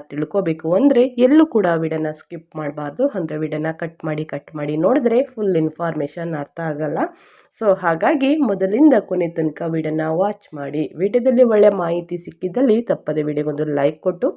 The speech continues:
ಇನ್ನೂ ನನ್ನ ಚಾನಲ್ನ ಸಬ್ಸ್ಕ್ರೈಬ್ ಮಾಡ್ಕೊಂಡಿಲ್ಲ ಅಂದ್ರೆ ಎಸ್ ಪಿ ಎಸ್ ಮೀಡಿಯಾಗೆ ಸಬ್ಸ್ಕ್ರೈಬ್ ಆದ್ರೆ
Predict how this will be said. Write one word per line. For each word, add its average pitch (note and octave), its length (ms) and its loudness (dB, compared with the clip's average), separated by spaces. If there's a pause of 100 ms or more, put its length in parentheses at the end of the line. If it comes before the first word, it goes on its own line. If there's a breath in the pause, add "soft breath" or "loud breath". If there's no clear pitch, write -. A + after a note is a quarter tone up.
(400 loud breath)
ಇನ್ನೂ E4+ 240 4
ನನ್ನ G#3 180 4 (120)
ಚಾನಲ್ನ E3 380 -2 (100)
ಸಬ್ಸ್ಕ್ರೈಬ್ - 460 -8
ಮಾಡ್ಕೊಂಡಿಲ್ಲ D#3 440 -6 (120)
ಅಂದ್ರೆ A#3 260 0 (220)
ಎಸ್ D#3+ 120 -2 (100)
ಪಿ C#4 100 -4
ಎಸ್ C4 100 -10 (100)
ಮೀಡಿಯಾಗೆ D#3+ 420 0
ಸಬ್ಸ್ಕ್ರೈಬ್ D3+ 500 -8
ಆದ್ರೆ A3+ 180 0